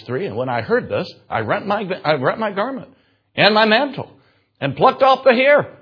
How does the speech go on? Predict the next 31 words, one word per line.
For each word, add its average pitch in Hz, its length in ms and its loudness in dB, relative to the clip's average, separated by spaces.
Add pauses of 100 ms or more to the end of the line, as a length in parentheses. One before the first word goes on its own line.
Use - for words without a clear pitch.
(140)
of 165 100 2
my 185 140 -2
head." 226 160 -6
Imagine, 277 520 -8 (120)
imagine 277 460 -6
Sunday 220 340 -6
morning. 156 520 -6 (1000)
You 139 240 -8
come 214 240 -4
in 208 160 -4
here 151 360 -6 (680)
and 127 120 -2
the 123 80 -2
preacher 247 440 -6
starts 208 420 -8
pulling 208 260 -2
his 170 140 -6
hair 254 260 -6
out. - 260 -18 (920)
And 123 160 -8 (160)
you'd 151 160 -6
be 285 140 -6
dialing 156 420 0
nine 127 240 -2
one 127 180 -4
one. 294 360 -10 (500)
You'd 247 140 -10
be 285 80 -8
saying, 160 360 -6 (140)
"He's 175 220 -8
lost, 123 440 -4